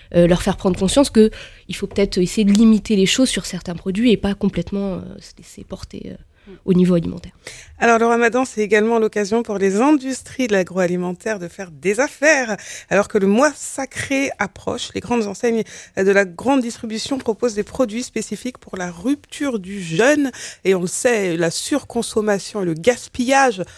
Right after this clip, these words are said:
Speaker 2: en période de jeûne, puisque, euh, la consommation alimentaire des ménages augmente généralement de quarante pour cent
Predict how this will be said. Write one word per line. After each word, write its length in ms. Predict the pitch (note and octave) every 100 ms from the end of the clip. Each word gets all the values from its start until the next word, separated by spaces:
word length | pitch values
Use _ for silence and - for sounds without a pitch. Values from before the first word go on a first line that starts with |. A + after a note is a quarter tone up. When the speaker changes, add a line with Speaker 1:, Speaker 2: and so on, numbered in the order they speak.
| -
Speaker 2:
en 100 | D#3+
période 460 | E3+ E3+ F#3+ F3+ D#3
de 140 | G3
jeûne, 260 | G3 F#3+ A3+
puisque, 260 | G3 - A#3
euh, 120 | A3
la 220 | G3 F3 F3
consommation 540 | F#3 - F3+ F3 A3
alimentaire 520 | G3+ G3 F#3 F#3 A#3
des 80 | G3+
ménages 340 | F#3 G3 A#3 G#3+
augmente 360 | A3+ G#3 A#3+ C4+
généralement 480 | A3 G#3 G#3 G#3+ C4+
de 100 | G3
quarante 520 | - D4+ C#4 D4 C4
pour 180 | A3+ -
cent 200 | -